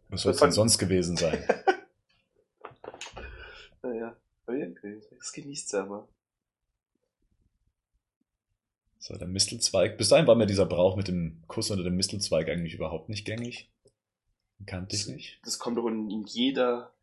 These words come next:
Speaker 2: also in jeder Zeichentrickserie, wo, wo Weihnachten mal eine Episode spendiert bekommen hat, oder? Also grad so diese neunziger Comedy-Serien, so
Speaker 1: Ja,
Speaker 2: alle unter einem
Speaker 1: inzwischen
Speaker 2: Dach
Speaker 1: weiß ich
Speaker 2: oder
Speaker 1: das
Speaker 2: sowas.
Speaker 1: auch, aber damals als dreizehnjähriger
Speaker 2: Nee, ich, also, ja.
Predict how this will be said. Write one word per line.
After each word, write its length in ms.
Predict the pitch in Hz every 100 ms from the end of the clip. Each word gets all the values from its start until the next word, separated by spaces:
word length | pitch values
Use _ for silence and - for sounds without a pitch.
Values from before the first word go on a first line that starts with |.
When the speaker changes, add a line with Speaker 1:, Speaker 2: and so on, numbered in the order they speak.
| _
Speaker 2:
also 160 | - 110
in 40 |
jeder 280 | 117 131 131
Zeichentrickserie, 800 | 135 127 127 123 - 127 117 120
wo, 360 | 113 110 110 104
wo 160 | 113 110
Weihnachten 500 | 123 123 120 - 113
mal 160 | 113
eine 100 | 110
Episode 440 | 107 - - 113 113
spendiert 400 | - 104 98 101
bekommen 340 | - - 104
hat, 120 | 104
oder? 280 | 101 131 143 - _ _ _ _ _ -
Also 180 | 107 107
grad 240 | 117 117
so 80 | 120
diese 180 | 120 113
neunziger 760 | 120 127 143 139 120 117 113 - -
Comedy-Serien, 1000 | - 131 131 120 110 110 107 107 107 110
so 360 | - - 101 101 _ _
Speaker 1:
Ja, 80 | -
Speaker 2:
alle 80 | 110
unter 140 | - 110
einem 100 | 85
Speaker 1:
inzwischen 180 | 101 117
Speaker 2:
Dach 80 |
Speaker 1:
weiß 160 | 165 127
ich 60 | 117
Speaker 2:
oder 40 |
Speaker 1:
das 100 | 101
Speaker 2:
sowas. 220 | 80 131
Speaker 1:
auch, 100 | 156
aber 200 | 85 78
damals 320 | - 78 92
als 140 | 87 -
dreizehnjähriger 1000 | 82 82 - 104 101 104 104 107 107 - _ _ _ _
Speaker 2:
Nee, 120 | 131
ich, 180 | 139 131
also, 240 | 135 113 -
ja. 200 | 110